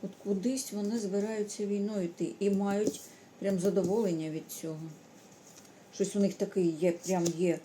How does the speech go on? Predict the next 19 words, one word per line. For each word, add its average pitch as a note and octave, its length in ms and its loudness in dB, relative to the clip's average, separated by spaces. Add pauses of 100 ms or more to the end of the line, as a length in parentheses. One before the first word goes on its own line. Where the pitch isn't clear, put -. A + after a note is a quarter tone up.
(400)
бажання F3+ 640 2
кудись F3+ 240 -4
попертись. - 720 -2 (1600)
Ага. F3 320 -2 (1900)
А F#3 120 -2
вони, G3+ 400 0
от F3 100 -4
дивіться, F#3+ 680 0
оце G3+ 460 -2 (100)
може F#3+ 260 0
показувати, F#3+ 960 -2 (480)
що - 400 2
вони F#3+ 580 2 (200)
от E3+ 160 2 (520)
ідуть F3 580 0 (800)
прям F3 220 2
активно, G#3 580 2
хочуть G3+ 460 4
зробити G#3 720 2